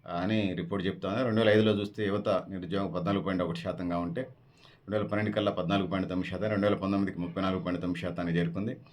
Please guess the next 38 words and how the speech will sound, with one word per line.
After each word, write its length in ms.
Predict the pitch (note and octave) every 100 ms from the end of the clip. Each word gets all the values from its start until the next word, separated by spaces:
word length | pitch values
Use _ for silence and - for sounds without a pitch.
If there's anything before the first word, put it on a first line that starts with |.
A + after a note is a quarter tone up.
| - - -
రెండు 200 | F#2+ A2+
వేల 100 | G#2+
ఇరవై 260 | G#2 B2
రెండు 220 | G#2 A2+ A2+
సంవత్సరానికి 440 | A2 G#2+ A2 G2+
వచ్చినప్పుడు 320 | - G#2 A2
ఇరవై 140 | G2 G#2
ఒకటి 180 | G#2
పాయింట్ 260 | G2 G2 F#2+
ఏడు 100 | E2+
శాతానికి 320 | F2 F#2 F2
తగ్గుముఖం 380 | F2+ F#2 F2+ F2+
పట్టినప్పటికీ, 720 | E2+ E2 F2 F2 E2+ C#3+ E3+ - - - - - - _ _ _ -
ఆ, 720 | F2+ F2+ F2 E2+ E2 D2+ - - _ _ _ _ _ - F2+
రెండు 140 | F#2+
వేల 120 | A#2 G#2+
ఇరవై 140 | A2
రెండులో 220 | A2 G#2+
అమ్మాయిలతో 340 | G2+ A2 G#2+ G#2
పోలిస్తే 300 | G#2 G2 F#2+
అబ్బాయిలు 320 | E2+ G#2 G2
ఉద్యోగ 240 | E2+ F#2+
అవకాశాలు 360 | F#2 D#2 - F2+
అధికంగా 560 | E2+ F#2+ F2 D#2+ - - - _ F#2
సాధించారు. 340 | G2 G2+ A2
నిరుద్యోగ 300 | G#2+ G2+ A2
శాతం 380 | G#2 G2+ G#2 F#2
అబ్బాయిల్లో 400 | E2 G#2 G2 F2+
పద్దెనిమిది 460 | F2 F#2 F#2+ F#2
పాయింట్ 200 | F2+ F2+
మూడు 120 | F2+ E2+
శాతం, 320 | F2+ - A2+
అమ్మాయిల్లో 380 | G2+ G2 F#2+ F2+
ముప్పై 300 | E2+ F#2 F#2
పాయింట్ 260 | F2+ F2+
మూడు 160 | F2 E2+
శాతం 280 | F2 F2 F2
ఉంది. 200 | F#2+